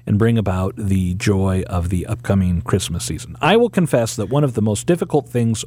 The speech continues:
for me in the season of Advent is, uh, you know, staying patient. It, it's very hard for me to be patient.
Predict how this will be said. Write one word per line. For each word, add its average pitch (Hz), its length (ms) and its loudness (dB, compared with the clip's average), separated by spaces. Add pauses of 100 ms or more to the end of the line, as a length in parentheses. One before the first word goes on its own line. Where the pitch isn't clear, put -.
for 107 300 0
me 160 420 2
in 113 140 -2
the 113 80 0
season 107 340 -2
of 95 100 0
Advent 95 440 0 (440)
is, 143 520 2
uh, 123 320 -2
you 151 180 0
know, 139 220 0
staying 180 720 0
patient. 185 680 -2
It, 165 220 2
it's 156 140 2
very 240 260 2
hard 262 400 0
for 220 240 0
me 190 200 0
to 196 120 -2
be 190 160 0
patient. - 560 -4